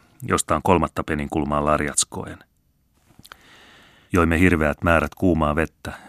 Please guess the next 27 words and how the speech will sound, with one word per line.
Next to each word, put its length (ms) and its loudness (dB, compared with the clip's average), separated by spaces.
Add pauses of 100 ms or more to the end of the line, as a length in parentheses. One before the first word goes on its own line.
(100)
mutta 240 0
emme 140 0
sittenkään 520 -2
saaneet 360 -2
nälkäämme 440 -4
sammumaan. 680 -8 (1900)
Maaliskuun 460 2
viidentenätoista 800 0
päivänä 360 2
saavuimme 480 0
Larjatskoen, 760 -2 (200)
löysimme 380 2
ihmisiä 420 -2
ja 120 -6
ruokaa. 540 -8 (960)
Jätimme 260 -2
kaikki 280 0
tavaramme 460 4
metsään, 600 -2 (220)
ja 100 -8
Kääreksen 520 4
vaimo 280 4
otti 220 -8
valvoakseen 600 0
jäljelle 400 -2
jääneitä 420 -8
poroja. 420 -6